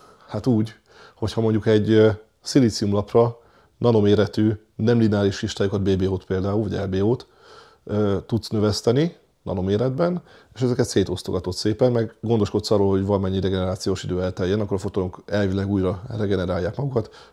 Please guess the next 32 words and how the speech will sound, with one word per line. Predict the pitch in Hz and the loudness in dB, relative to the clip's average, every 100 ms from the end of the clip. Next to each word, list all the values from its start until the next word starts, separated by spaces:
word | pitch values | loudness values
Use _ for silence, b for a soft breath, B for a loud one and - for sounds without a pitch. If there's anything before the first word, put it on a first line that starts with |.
| B | B
és | - | -4
a | 113 | 0
végén | 110 98 | 2 2
hatalmas | 113 107 98 95 | 0 0 -2 -2
nagy | - 85 | -4 -8
teljesítményt | - 98 95 - 90 | -4 -4 -4 -8 -8
tudsz | 87 98 - - b b b b b b _ - | -8 -8 -10 -16 b b b b b b _ 2
termelni, | 123 113 101 95 101 120 - _ _ _ _ _ - | 4 6 4 0 2 0 -2 _ _ _ _ _ -8
hát | 113 - | -8 -6
mondjuk | 104 98 - _ _ - | -4 -6 -8 _ _ -2
optikai | 107 - 104 98 | -2 0 -4 -4
teljesítmény, | 90 92 - 98 98 | -4 -4 -4 -4 -2
de | 101 | 0
az | |
is | 90 | -2
marha | - 90 98 | -4 -6 -4
jó, | 90 | -6
tehát | 90 90 | -6 -8
ez | 98 | -6
a, | 92 - 95 | -6 -4 -6
a | |
fotonból | 95 101 95 92 92 95 | -6 -8 -6 -4 -4 -2
azért | 95 95 | -2 -2
elég | 92 90 | -2 -4
sok | 95 92 | -8 -8
mindent | 95 87 | -8 -6
ki | 92 | -4
lehet | 90 | -6
hozni, | - 98 92 | -6 -8 -6
hogyha | 90 90 | -8 -8
nagy | 95 | -8
teljesítményű. | - 90 - - 101 | -6 -6 -6 -8 -4